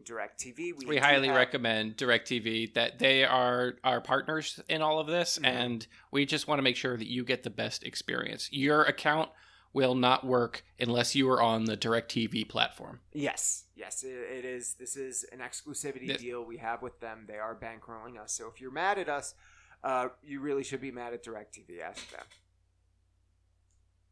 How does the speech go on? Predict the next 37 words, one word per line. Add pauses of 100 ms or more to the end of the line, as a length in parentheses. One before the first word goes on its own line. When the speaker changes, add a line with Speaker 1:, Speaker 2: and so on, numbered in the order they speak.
(180)
Speaker 1:
That's,
it's
Speaker 2:
Mm-hmm.
Speaker 1:
not
our
fault.
Speaker 2:
This
is
Speaker 1:
It's
Speaker 2:
not
Speaker 1:
theirs.
Speaker 2:
our
fault
whatsoever. (180)
Speaker 1:
No. (120)
Speaker 2:
It's
just
how
business
works. (360)
Speaker 1:
Yep. (200)
It's,
it's, (480)
that's
business. (600)
That's,
Speaker 2:
That's
Speaker 1:
that's
Speaker 2:
business.
Speaker 1:
the
biz.
That's
the
biz. (1600)
Should
we,
uh,